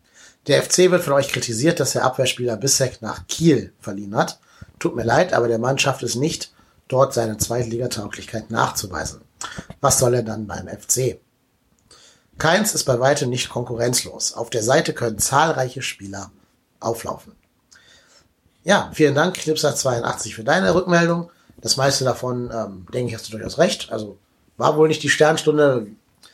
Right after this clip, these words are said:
unserer Recherche, da hast du vollkommen recht. Deswegen werde ich da gar nichts zu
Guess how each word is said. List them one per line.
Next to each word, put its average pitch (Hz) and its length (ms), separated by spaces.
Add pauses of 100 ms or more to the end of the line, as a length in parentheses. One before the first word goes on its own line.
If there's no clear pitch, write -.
(360)
unserer 131 480
Recherche, 143 400
da 123 80
hast 110 140
du 107 40
vollkommen 104 360
recht. 185 240
Deswegen 104 240
werde 104 120
ich 101 60
da - 80
gar 107 160
nichts - 300
zu 98 320